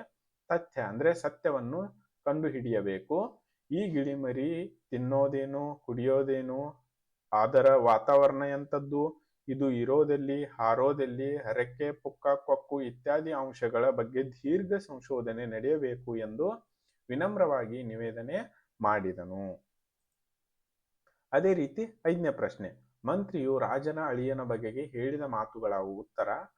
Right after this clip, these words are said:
ಮಂತ್ರಿಯು ರಾಜನ ಅಳಿಯನ ಬಗ್ಗೆ, "ಯುವರಾಜ ಅಳಿಯ ದೇವರು ಮಹಾ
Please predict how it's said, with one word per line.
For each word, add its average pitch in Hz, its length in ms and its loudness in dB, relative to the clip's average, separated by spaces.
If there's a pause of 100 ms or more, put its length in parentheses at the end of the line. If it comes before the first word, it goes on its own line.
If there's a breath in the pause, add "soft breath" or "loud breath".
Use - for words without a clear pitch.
(240)
ಮಂತ್ರಿಯು 120 540 -4
ರಾಜನ 131 480 -4
ಅಳಿಯನ 117 380 -4
ಬಗ್ಗೆ, 104 720 -10
"ಯುವರಾಜ 143 460 2
ಅಳಿಯ 131 380 -2
ದೇವರು 117 500 -4
ಮಹಾ 135 560 -8